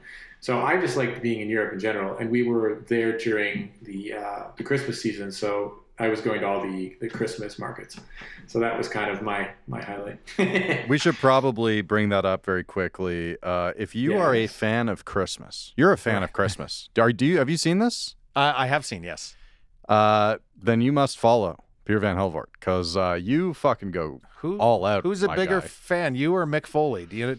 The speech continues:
Speaker 3: are you aware of Mick Foley's?
Speaker 1: I didn't know that Mick Foley
Speaker 3: Mick,
Speaker 1: likes
Speaker 3: Mick
Speaker 1: Christmas.
Speaker 3: Foley is a huge Christmas nut.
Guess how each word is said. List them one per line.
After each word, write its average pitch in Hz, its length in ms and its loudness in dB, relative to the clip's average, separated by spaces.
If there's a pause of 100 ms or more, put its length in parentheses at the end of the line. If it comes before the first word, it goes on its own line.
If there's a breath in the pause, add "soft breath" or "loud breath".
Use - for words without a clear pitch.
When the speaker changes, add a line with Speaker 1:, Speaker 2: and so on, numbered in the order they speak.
Speaker 3:
are 123 100 -4
you 120 120 -2
aware 135 240 0
of 147 80 -4
Mick 151 160 -2
Foley's? 165 580 -2
Speaker 1:
I 170 80 2
didn't 254 160 2
know 302 120 0
that 190 180 0
Mick 127 180 0
Foley 113 220 2
Speaker 3:
Mick, - 60 2
Speaker 1:
likes 104 180 -2
Speaker 3:
Mick 143 40 -10
Speaker 1:
Christmas. 165 220 0
Speaker 3:
Foley 165 300 2
is 135 140 -2
a 131 120 2
huge 127 880 -2
Christmas 95 420 -10
nut. 78 200 -14